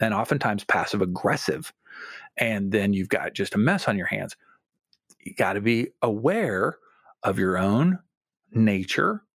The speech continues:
how you operate in the world, and also how you've been nurtured, the value system from which you've been,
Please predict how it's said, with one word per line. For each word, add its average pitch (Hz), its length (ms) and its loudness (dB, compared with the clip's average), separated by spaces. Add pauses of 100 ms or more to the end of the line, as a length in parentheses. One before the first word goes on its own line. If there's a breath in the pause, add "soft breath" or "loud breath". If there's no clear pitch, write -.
(280)
how 101 280 2
you 139 280 2
operate 131 520 0
in 127 100 0
the 156 80 0
world, 117 480 2
and 110 160 2
also 113 540 2
how 98 220 0
you've 110 220 -2
been 143 280 2
nurtured, 143 600 0
the 110 80 0
value 107 340 2
system - 420 0
from 131 180 -2
which 117 240 -2
you've 139 220 0
been, 139 280 0